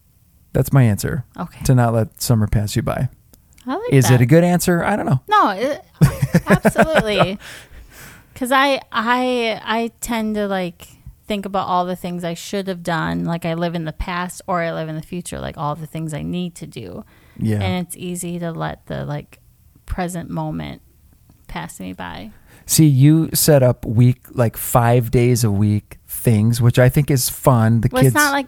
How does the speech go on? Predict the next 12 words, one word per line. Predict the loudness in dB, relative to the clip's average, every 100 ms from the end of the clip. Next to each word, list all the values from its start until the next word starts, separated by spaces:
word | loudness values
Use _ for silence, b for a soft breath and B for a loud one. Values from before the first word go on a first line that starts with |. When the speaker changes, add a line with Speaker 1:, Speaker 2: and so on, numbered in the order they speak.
| _
Speaker 2:
actual | -4 -4 -4 -8 -8 -8
things. | -6 -6 -6
It's | -8
just, | -6 -2
like, | -2
Speaker 1:
Right. | -2 -2
Speaker 2:
kind | -4 -2
of | -4
an | -4
idea. | -6 -6 -8 -6 -6 -6
Like, | -8 -6
okay, | -6 -6 -6 -8 -8